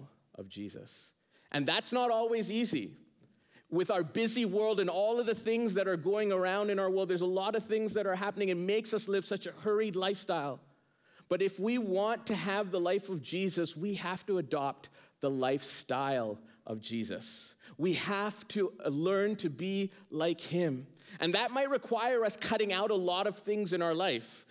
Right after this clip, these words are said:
That might require us being a little bit more minimalistic in the busy, compacted world that we live in,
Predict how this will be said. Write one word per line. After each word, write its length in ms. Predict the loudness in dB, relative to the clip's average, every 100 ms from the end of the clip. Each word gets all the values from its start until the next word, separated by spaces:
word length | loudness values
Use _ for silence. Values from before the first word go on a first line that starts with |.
| -20 -2
That 160 | 0 2
might 180 | 2 2
require 680 | -2 0 0 2 2 2
us 220 | 2 0
being 280 | -4 0 2
a 40 | 2
little 180 | 2
bit 140 | 0 0
more 200 | 0 2
minimalistic 760 | 2 2 2 2 0 0 -2 -2 -8 -2
in 140 | 0
the 100 | 0
busy, 560 | 0 0 0 0 0 0
compacted 720 | -2 -4 -4 -2 -4 -2 -2
world 320 | 2 2 2
that 100 | 0
we 120 | 0
live 200 | 2 0
in, 220 | -2 -6